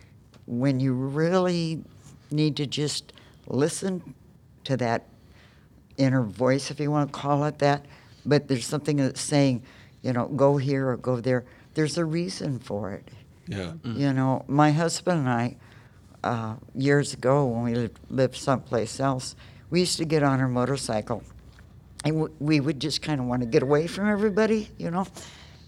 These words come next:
Speaker 1: And we'd go out to the park. And it was so neat because it would just be my husband and myself, and we'd be talking about, you know,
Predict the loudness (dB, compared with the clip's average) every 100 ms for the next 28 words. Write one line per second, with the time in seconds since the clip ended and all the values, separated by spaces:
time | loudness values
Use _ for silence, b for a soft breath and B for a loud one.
0 | B 0 4 4 2 -4 B B -2 0
1 | 2 4 4 4 -2 -6 -2 2 2 0
2 | -6 -20 -20 B B B B -12 0 2
3 | 2 0 -2 -2 0 0 0 0 0 -2
4 | 0 -2 -2 -4 -4 -4 -4 -2 0 2
5 | 0 0 -2 -4 -6 -4 0 -2 -2 -2
6 | -4 -6 -6 -4 -4 0 4 2 2 -2
7 | 0 0 0 -4 -4